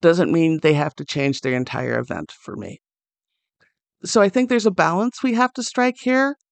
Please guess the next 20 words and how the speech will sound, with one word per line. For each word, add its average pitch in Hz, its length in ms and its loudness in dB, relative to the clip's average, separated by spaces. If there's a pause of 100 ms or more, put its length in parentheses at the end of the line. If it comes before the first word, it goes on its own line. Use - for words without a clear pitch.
with, 175 340 4 (100)
with 175 320 0 (340)
how 196 240 4
we 196 200 2
hold 190 340 0
spaces 180 400 0
accountable. 220 720 -2 (480)
I 185 140 4
do 208 200 0
think 233 280 -2
when 214 100 2
it - 100 -4
comes 190 360 -4
to 185 420 -2 (160)
issues 180 420 2
around 160 640 4 (180)
disability, 165 840 0 (400)
uh, - 60 -18 (120)
writ 165 300 2
large, 135 480 0